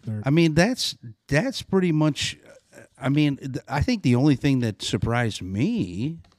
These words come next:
Speaker 2: uh, w-, in looking at these stats is, uh, Donovan Edwards,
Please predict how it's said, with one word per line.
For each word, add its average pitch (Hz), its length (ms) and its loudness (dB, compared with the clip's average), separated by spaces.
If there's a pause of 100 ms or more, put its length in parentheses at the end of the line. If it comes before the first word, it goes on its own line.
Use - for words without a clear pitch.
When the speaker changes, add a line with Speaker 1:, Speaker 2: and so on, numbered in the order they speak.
(200)
Speaker 2:
uh, 87 360 -6
w-, 90 260 -14
in 98 160 -8
looking 87 320 -8
at 85 80 -14
these 82 220 -14
stats 85 420 -12 (720)
is, 123 380 -4
uh, 123 520 -4 (800)
Donovan 170 380 -4
Edwards, 196 520 -10